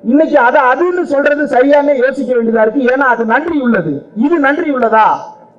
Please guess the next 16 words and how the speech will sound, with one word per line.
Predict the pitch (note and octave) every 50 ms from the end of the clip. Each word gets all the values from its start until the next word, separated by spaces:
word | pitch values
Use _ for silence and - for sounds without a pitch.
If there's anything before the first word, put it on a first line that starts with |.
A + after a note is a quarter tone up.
| _ _ _ _ _ _ - _
இது | A#3 C4 D4 D4+
நன்றி | C#4 C4+ E4+ F#4+ G#4+ F#4+
கெட்டு | F#4+ F#4 - - D4
போய் | D4+ D#4 D4 C#4+
தானே | D4+ D#4 D#4 C#4+
இங்க | C4 B3+ B3+
போய் | B3+ C4 B3+ A#3+ A3+
நிக்குது. | F3+ A3+ A3 G3+ F3+ D#3+ C#3 - - - - _ _ _ -
நன்றியோட | E3+ A#3+ D4 E4+ E4+ F4 E4+ D#4+ D#4 D4
இருந்திருந்தால் | C#4 C#4 C#4 C4+ C4 B3+ C#4+ C#4+ C#4+
அது | C4 B3 B3+
அந்த | A3+ A3 A3+
இடத்திற்கு | A3+ A3 A3+ A#3 B3 A#3 A3 F#3 G3
போயிருக்குமா? | E3 F#3+ G3+ G3 F#3 E3+ D#3 D#3 D#3+ D#3 D#3+ D#3+ G#3 - - _ _ _ _ _ _ _ _ _ _ _ _ _ _ _ _ _ _ _ _ _ _ _ _ _ _ _ C#3+
பாரதிதாசனுடைய | E3+ G#3 C4 D4+ D4 C#4 - B3+ A3+ - A3+ G#3+ G3 F#3 F#3+ F3
பாடல், | F3+ F#3 F#3+ G3 A3+ A#3 G#3+ F#3 D3 D3+ G3+ A3